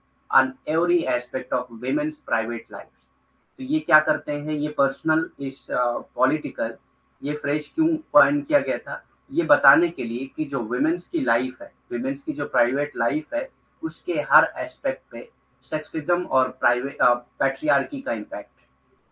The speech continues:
ठीक, सेक्सिज्म और पैट्रियार्की का इम्पैक्ट है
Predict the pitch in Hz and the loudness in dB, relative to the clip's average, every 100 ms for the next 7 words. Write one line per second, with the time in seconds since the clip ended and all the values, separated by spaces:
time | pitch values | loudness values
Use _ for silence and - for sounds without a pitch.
0 | _ 131 113 _ _ _ - 135 - 139 | _ -12 -12 _ _ _ -2 -2 -2 -6
1 | 156 165 147 139 131 131 117 131 127 120 | -4 -4 2 2 2 0 -2 0 0 0
2 | 139 123 123 160 - 120 117 151 165 - | -6 0 0 0 -4 -8 2 2 2 -4
3 | 120 - | -8 -8